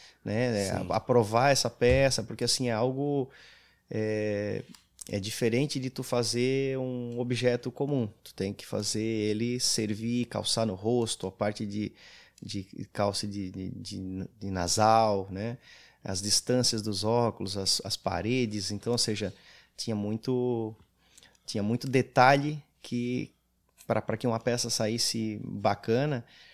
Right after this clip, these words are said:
Speaker 1: então, era, não era simplesmente, ah, só desenhar, tinha toda essa parte técnica por
Speaker 2: Sim.
Speaker 1: trás que, que era
Speaker 2: É,
Speaker 1: um
Speaker 2: pra
Speaker 1: desafio,
Speaker 2: que-,
Speaker 1: né?
Speaker 2: pra quem compra, não sabe o trabalho que
Speaker 1: Não
Speaker 2: é
Speaker 1: sabe,
Speaker 2: fazer, né?
Speaker 1: exatamente.
Speaker 2: Tem todo uma, um estudo, profissionais por trás, né?
Speaker 1: Isso.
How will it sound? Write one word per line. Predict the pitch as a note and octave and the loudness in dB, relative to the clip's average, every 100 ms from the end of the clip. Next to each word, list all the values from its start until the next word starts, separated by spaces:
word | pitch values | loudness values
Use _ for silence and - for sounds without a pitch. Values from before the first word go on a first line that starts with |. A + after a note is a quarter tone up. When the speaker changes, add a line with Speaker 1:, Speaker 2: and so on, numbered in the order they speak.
| - - | -20 -14
Speaker 1:
então, | - G2+ | -6 -2
era, | A2 A2 | 0 0
não | A2 | 4
era | C3 | 4
simplesmente, | C#3 D3 C3 C3 A#2+ B2 C3+ C3 - | 4 0 0 -2 0 0 0 -4 -2
ah, | B2+ | 0
só | - A2+ | 0 0
desenhar, | A#2+ A#2 B2+ B2 A2 | -2 -4 -2 -2 -2
tinha | - A#2 | -2 -4
toda | A2+ A2+ | -4 -4
essa | A#2 A#2 | -2 -2
parte | - A2+ - | -2 -2 -4
técnica | - A2+ B2 A#2+ A2+ | 0 0 0 -4 -2
por | A#2+ | -4
Speaker 2:
Sim. | G#2 | -2
Speaker 1:
trás | A2 A2 - | 0 0 -2
que, | A#2+ A#2 A2+ A2 - | -6 -4 -6 -8 -8
que | A2+ | 0
era | A#2+ | 2
Speaker 2:
É, | |
Speaker 1:
um | C3+ | 6
Speaker 2:
pra | |
Speaker 1:
desafio, | D#3+ D#3 F3 C#3 | 6 6 2 2
Speaker 2:
que-, | |
Speaker 1:
né? | A2 A#2+ | 0 0
Speaker 2:
pra | C3 B2 | 0 2
quem | - F3 | 2 0
compra, | - D3 D#3+ F3 D#3+ | 0 2 2 2 2
não | C#3 C3 | 2 2
sabe | C#3 C3+ | 0 0
o | C#3+ | -2
trabalho | B2+ A#2+ A#2+ C#3 D3 | -2 2 2 4 0
que | - A2 | 0 2
Speaker 1:
Não | - | 4
Speaker 2:
é | B2 | 6
Speaker 1:
sabe, | G#2+ | 4
Speaker 2:
fazer, | G2 F#2 F#2 F#2 | 0 -4 -8 -4
né? | G2+ | -2
Speaker 1:
exatamente. | G2 G2+ G2 A2 | 0 0 0 -2
Speaker 2:
Tem | G#2 | -2
todo | A2+ A2+ | 0 -2
uma, | C3 C3+ A#2+ G#2 | -2 -2 -2 -4
um | F#2+ | -6
estudo, | F#2 - G#2 B2 B2+ F#2 F2 E2+ - | -6 -6 -4 -2 -2 -4 -8 -12 -12
profissionais | F#2+ - G2+ F2+ F2+ G2 | -10 -8 -8 -8 -8 -10
por | - - | -14 -18
trás, | - F2 G2+ A2 | -14 -12 -6 -2
né? | G#2 | 0
Speaker 1:
Isso. | G#2 - - | 0 -2 -6